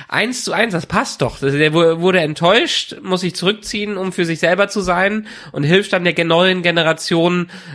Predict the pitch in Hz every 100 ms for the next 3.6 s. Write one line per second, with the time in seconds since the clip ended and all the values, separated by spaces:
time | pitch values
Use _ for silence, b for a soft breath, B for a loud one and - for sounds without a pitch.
0 | B 131 139 143 151 135 151 156 143 127
1 | 123 131 110 120 104 101 107 - 98 87
2 | 107 B B - 110 101 104 107 90 95
3 | B B B 107 113